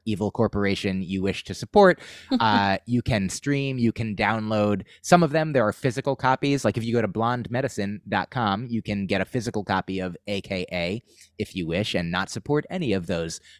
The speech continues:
Speaker 1: massive giants. Um, and, uh, yeah, I think that the, oh, my podcasts, of course, are called Broccoli and Ice Cream and The Faucet, as you mentioned.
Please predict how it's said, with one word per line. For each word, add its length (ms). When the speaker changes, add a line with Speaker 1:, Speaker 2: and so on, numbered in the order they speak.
Speaker 1:
massive 380
giants. 560
Um, 520
and, 720
uh, 360
yeah, 180
I 120
think 280
that 220
the, 220
oh, 160
my 160
podcasts, 580
of 120
course, 240
are 80
called 340
Broccoli 340
and 80
Ice 140
Cream 260
and 160
The 60
Faucet, 420
as 220
you 80
mentioned. 460